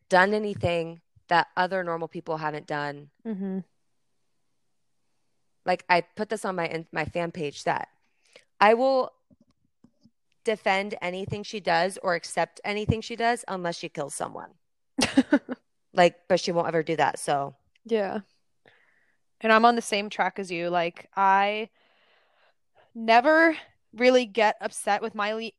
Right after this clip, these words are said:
Speaker 2: ever just because she's human like all of us, and she obviously makes mistakes like all of us. But when I chose to love Miley,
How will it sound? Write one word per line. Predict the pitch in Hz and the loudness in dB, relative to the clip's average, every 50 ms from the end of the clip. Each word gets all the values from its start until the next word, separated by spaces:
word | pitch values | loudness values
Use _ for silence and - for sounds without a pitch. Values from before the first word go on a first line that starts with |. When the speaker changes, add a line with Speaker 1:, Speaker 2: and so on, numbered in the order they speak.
| _ - | _ -14
Speaker 2:
ever | 170 170 185 196 233 247 262 277 | -12 -12 -6 -4 -2 -2 -2 -2
just | 262 240 - - | -4 -8 -12 -12
because | 233 - - 240 220 220 220 214 - | -14 -8 0 2 2 2 2 -2 -8
she's | - - - 240 214 - | -12 -10 -10 -10 -10 -8
human | - 214 202 214 226 - | -10 -10 -8 -6 -6 -6
like | 214 202 202 | -6 -4 -2
all | 185 180 190 202 | -2 0 0 0
of | 208 202 | 0 0
us, | 214 220 226 - - | 0 0 0 -2 -4
and | 226 202 196 202 202 202 196 - _ | -6 -6 -6 -8 -12 -16 -18 -18 _
she | - - - - - - 208 214 220 226 226 220 220 214 - - _ _ | -18 -16 -14 -14 -14 -12 -12 -10 -10 -10 -10 -10 -10 -12 -12 -16 _ _
obviously | 175 185 190 196 214 - - 214 | 0 0 0 0 -2 -6 -8 -8
makes | 202 196 196 - | -6 -6 -8 -8
mistakes | 208 196 - - 185 190 - - | -12 -12 -8 -6 -6 -6 -4 -4
like | 196 - 165 | -4 -2 -2
all | 160 165 175 | -2 -2 -2
of | 170 | -2
us. | 156 165 180 - - - | -2 -4 -4 -6 -4 0
But | 196 180 180 180 165 - _ _ _ _ _ _ _ _ _ _ _ _ _ - | 2 4 4 2 0 -4 _ _ _ _ _ _ _ _ _ _ _ _ _ -12
when | - 214 208 208 | -6 -2 2 2
I | 214 214 | 2 0
chose | - - 220 208 226 233 - | 2 0 0 0 0 -2 -4
to | - 262 | -4 0
love | 233 226 226 190 | 0 0 0 0
Miley, | 202 185 180 185 190 202 208 208 214 226 208 | -2 -2 -2 0 -2 -2 -2 -4 -4 -6 -8